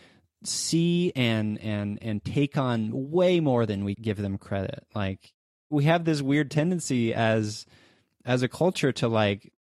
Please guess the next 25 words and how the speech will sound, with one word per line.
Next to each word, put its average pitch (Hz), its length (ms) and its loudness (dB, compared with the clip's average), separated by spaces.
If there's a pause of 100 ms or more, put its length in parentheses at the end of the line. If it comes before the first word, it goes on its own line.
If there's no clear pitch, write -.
(100)
supremely 175 800 0
value 117 640 4
adults 110 680 -2
over 107 480 -2
children. 110 680 -2
Like, 110 220 -4
children, 120 440 2
like, 104 200 -2
"Oh, 123 160 2
they'll, 120 240 0
they'll 120 260 0
understand 110 760 -2
when 104 140 -4
they 104 100 -2
get 104 140 -2
older," 110 340 -2
or 95 60 -2
something. 110 380 -8
It's 110 140 -6
very, 131 800 2 (340)
I 131 100 0
think 180 160 0
it's 160 120 -2
very 147 180 2
damaging. 127 760 -2